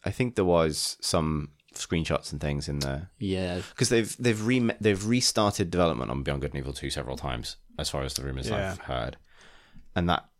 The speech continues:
Speaker 1: that actually gives me some faith in this. I've seen
Speaker 3: Oh,
Speaker 1: I
Speaker 3: wait, do you mean restarted as in started from scratch?
Speaker 1: Y-, y-
Speaker 3: Or resumed?
Speaker 1: Don't know enough to know, but I
Speaker 3: Right.
Speaker 1: wouldn't be surprised if they've thrown out some ideas, 'cause it's been, what,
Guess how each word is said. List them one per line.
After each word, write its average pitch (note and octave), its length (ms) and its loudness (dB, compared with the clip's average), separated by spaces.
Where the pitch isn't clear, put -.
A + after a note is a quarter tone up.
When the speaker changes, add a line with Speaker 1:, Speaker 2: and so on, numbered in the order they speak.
Speaker 1:
that A#2 280 4
actually G2 220 0
gives F2 240 2
me G2 60 2
some F2+ 160 -2
faith - 400 -2
in A2 80 0
this. A#2 180 2
I've - 100 0
seen A#2+ 260 2
Speaker 3:
Oh, - 60 0
Speaker 1:
I - 20 4
Speaker 3:
wait, C3+ 160 4
do C#3 80 0
you - 20 2
mean C#3+ 160 2
restarted B2 400 2
as A#2 140 -2
in A2+ 60 -2
started A2+ 260 -2
from G#2+ 100 -8
scratch? - 400 -4
Speaker 1:
Y-, G#2+ 140 0
y- A2 200 -2
Speaker 3:
Or G#2+ 100 -2
resumed? G2+ 520 -6
Speaker 1:
Don't G#2 160 2
know F2 100 2
enough D#2+ 180 -2
to F2 120 -6
know, C#2+ 320 0
but D#2+ 200 2
I - 40 2
Speaker 3:
Right. F2+ 60 4
Speaker 1:
wouldn't F2 180 2
be F2 40 -2
surprised D#2+ 460 -2
if C#2+ 100 -8
they've D2+ 140 -2
thrown D2+ 260 -2
out C#2 200 -4
some C#2 160 -6
ideas, C2+ 400 -4
'cause - 100 -10
it's C#2+ 80 -8
been, D2+ 200 -2
what, B1 120 -8